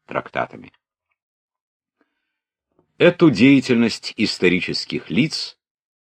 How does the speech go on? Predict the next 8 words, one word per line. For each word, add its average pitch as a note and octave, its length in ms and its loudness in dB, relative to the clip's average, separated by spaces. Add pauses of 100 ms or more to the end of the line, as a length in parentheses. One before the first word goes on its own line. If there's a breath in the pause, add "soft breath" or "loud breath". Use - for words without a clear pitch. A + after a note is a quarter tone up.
(260)
историки C#3+ 1080 -2 (400)
называют F2 960 -4 (480)
реакцией. C#2 840 -6 (1160 soft breath)
Описывая D#3 600 2
деятельность E2+ 880 -2
этих D#2 320 -8
исторических D2+ 760 -8
лиц, G#2 360 -6